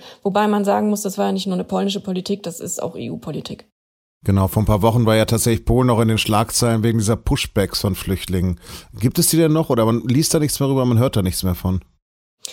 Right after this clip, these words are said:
Speaker 1: Also ich habe mich zum Beispiel mit, <laughs> mit, äh, mit einer Hilfsorganisation auch, äh, in, in Łódź oder wie wir auf Deutsch sagen, in Lodz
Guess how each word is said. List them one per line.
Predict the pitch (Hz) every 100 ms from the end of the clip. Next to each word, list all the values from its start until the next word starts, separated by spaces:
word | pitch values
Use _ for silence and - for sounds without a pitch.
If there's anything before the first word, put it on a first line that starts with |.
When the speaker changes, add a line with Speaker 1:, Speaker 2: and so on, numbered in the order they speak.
| - -
Speaker 1:
Also | - 214
ich | 254 277
habe | 269
mich | 277 -
zum | 285
Beispiel | 269 262 269
mit, | 240 233 - 254 - - 254
<laughs> | - - - -
mit, | 233 226 254
äh, | 208 208 208
mit | 214 214
einer | 208
Hilfsorganisation | 214 277 247 220 220 220 214 240 233 233 -
auch, | 190 202 - - -
äh, | 190 202 -
in, | 196 190
in | 208 196 185 -
Łódź | 190 175 254 277 - -
oder | 196 196 190
wie | 202 196 190
wir | 190 185
auf | 185
Deutsch | 190 -
sagen, | 196 190
in | 185
Lodz | 240 302 -